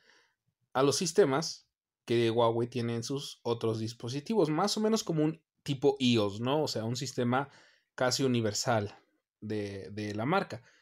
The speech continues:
que va a ser Hongmeng O S. Sería todo por este video. Sé que es algo tarde, pero estuve bastante ocupado.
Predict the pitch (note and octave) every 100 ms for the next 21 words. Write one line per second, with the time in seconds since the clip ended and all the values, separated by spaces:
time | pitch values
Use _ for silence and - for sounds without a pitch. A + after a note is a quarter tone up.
0 | _ _ A#2 A#2 - B2 B2 A#2 A#2 G#2+
1 | G#2 F#2 - - - - B2 A2+ - D3+
2 | B2+ A2+ G#2+ - A2+ A#2+ D3+ E3+ - -
3 | _ - A#2+ A#2 A#2+ A#2 A2+ D3+ D3+ D3
4 | - F#3+ F3+ F#3 - _ _ _ _ -
5 | A2 B2 A2 G2+ G#2+ A2 A2+ - - -